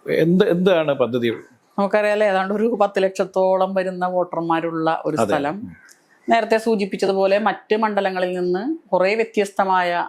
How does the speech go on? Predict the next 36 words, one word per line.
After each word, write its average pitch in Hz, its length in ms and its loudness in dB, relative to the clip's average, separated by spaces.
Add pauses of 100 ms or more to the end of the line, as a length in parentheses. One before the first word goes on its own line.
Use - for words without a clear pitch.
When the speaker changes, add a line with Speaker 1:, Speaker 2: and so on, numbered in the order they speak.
(140)
Speaker 2:
ഒരു 165 400 2
ഏരിയ, 160 500 0 (600)
ആ, 175 240 0
ജനങ്ങളോടുള്ളൊരു 208 1300 0
റീച്ച് 196 680 0
വളരെ 180 540 0 (400)
പ്രയാസമുള്ള 185 760 2
Speaker 1:
അതെ, 170 100 0
അതെ, - 80 -8
അതെ. 180 100 -4
Speaker 2:
ഒരു 170 460 -4
Speaker 1:
ഉം. 160 100 -4
Speaker 2:
ഇത്, 160 280 -2 (600)
ആ, 165 220 2
ഇപ്പോ 165 280 2
ടൗണിലൊക്കെ 175 540 0
ആണെങ്കിൽ, 185 540 -4 (280)
ഉം, 175 720 0 (600)
Speaker 1:
കുറച്ചുകൂടി, 185 280 4
Speaker 2:
ഫ്ലാറ്റ്, - 220 -4
Speaker 1:
ആ, - 160 -4
Speaker 2:
ഫ്ലാറ്റ് 190 280 0
Speaker 1:
ആ, 160 40 -4
Speaker 2:
സിസ്റ്റം, - 220 -2
Speaker 1:
കുറച്ച് 147 320 0
എലൈറ്റ് 156 400 0
ക്ലാസുകൾ, 160 600 2
Speaker 2:
ആ, 175 100 2
ആ, 165 220 2
Speaker 1:
ആ. 175 40 2
Speaker 2:
അത് 185 300 0
തന്നെ 226 480 -4
ഫ്ലാറ്റ് 196 320 0
സിസ്റ്റം 170 360 -6
ആണ്. 165 140 -2
Speaker 1:
ഉം, 180 240 -10